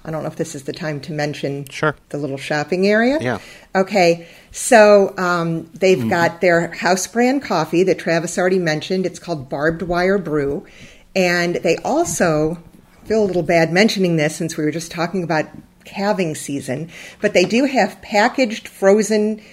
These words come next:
Speaker 1: meat from their ranch that you can cook at home. Um, they also sell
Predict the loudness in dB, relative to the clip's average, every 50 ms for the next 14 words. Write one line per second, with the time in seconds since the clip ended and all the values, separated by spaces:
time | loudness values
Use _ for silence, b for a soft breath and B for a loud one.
0 | B B B 0 2 2 2 2 0 -4 -10 -16 -6 -2 -2 0 2 2 2 2
1 | 2 2 2 2 0 0 -2 -6 -8 -10 -6 -6 -6 -4 -4 -6 -4 -4 -6 -6
2 | -6 -6 -8 -6 -6 -8 -8 -6 -6 -6 -6 -6 -8 -10 B B B B B B
3 | B B B B B -8 -6 -4 -4 -4 -2 0 2 2 4 2 2 0 0 0
4 | 0 0 0 0 2 2 4 4 4 2 2 -2 -6